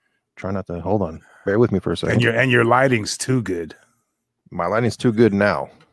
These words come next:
Speaker 2: It's too good. So
Speaker 1: I hope
Speaker 2: that's,
Speaker 1: I
Speaker 2: that's
Speaker 1: don't
Speaker 2: the,
Speaker 1: need this
Speaker 2: that's,
Speaker 1: keyboard.
Speaker 2: that's the adjustment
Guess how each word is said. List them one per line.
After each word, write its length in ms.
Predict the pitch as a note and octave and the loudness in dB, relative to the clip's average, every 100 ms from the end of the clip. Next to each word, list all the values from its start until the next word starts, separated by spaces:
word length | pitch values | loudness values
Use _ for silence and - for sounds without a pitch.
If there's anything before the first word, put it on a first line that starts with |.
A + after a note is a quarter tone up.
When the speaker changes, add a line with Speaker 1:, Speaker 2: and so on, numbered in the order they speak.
| _ _ | _ _
Speaker 2:
It's 180 | E2+ - | -16 -12
too 260 | - C3 A2+ | -6 -4 -4
good. 280 | E2 C#2+ - _ | -8 -14 -18 _
So 180 | - G2 | -12 -10
Speaker 1:
I 20 | |
hope 80 | F2+ | -2
Speaker 2:
that's, 200 | A2+ G#2+ | -2 0
Speaker 1:
I 40 | |
Speaker 2:
that's 160 | G#2 A2+ | 2 4
Speaker 1:
don't 60 | G#2+ | 4
Speaker 2:
the, 80 | A#2+ | 4
Speaker 1:
need 60 | A2 | 4
this 40 | |
Speaker 2:
that's, 180 | B2+ A#2+ | 0 0
Speaker 1:
keyboard. 340 | F2 - F2 - _ - | -6 -6 -10 -10 _ -4
Speaker 2:
that's 240 | A#2 - | -2 -2
the 160 | - B2 | 0 0
adjustment 600 | G#2+ G#2+ A#2 - A#2 G2+ | 0 0 -2 -2 -6 -6